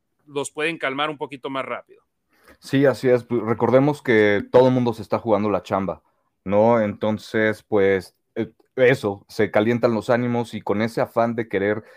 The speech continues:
Speaker 2: ser el mejor, con ese afán de querer ganar la yarda, de tener la recepción, lo que sea, pues obviamente vas a tratar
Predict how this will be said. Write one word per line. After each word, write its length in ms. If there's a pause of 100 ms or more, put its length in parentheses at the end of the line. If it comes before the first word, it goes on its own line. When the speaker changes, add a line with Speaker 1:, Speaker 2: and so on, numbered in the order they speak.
(120)
Speaker 2:
ser 220
el 100
mejor, 480
con 160
ese 140
afán 280
de 100
querer 260
ganar 240
la 120
yarda, 440
de 140
tener 300
la 100
recepción, 460
lo 100
que 120
sea, 280 (320)
pues 180
obviamente 440
vas 200
a 80
tratar 340